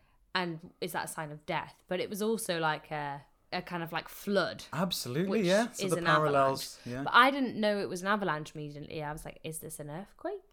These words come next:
Speaker 2: Yes. Well, all, 'cause we have the, the shakiness,
Speaker 1: Mm-hmm.
Speaker 2: and then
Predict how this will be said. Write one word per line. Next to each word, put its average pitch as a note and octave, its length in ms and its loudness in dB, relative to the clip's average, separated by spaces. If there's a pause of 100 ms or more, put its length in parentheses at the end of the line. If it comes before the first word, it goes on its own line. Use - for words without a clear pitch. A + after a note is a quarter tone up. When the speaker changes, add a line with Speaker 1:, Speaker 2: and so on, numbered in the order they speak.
(300)
Speaker 2:
Yes. - 580 -2 (580)
Well, C#3+ 240 4
all, E3+ 240 6
'cause C3+ 180 -4
we F3 120 6
have E3 200 8
the, C#3 380 6
the A2+ 80 -4
shakiness, A2 840 0
Speaker 1:
Mm-hmm. F3 320 -8 (280)
Speaker 2:
and B2 140 0
then A2 360 2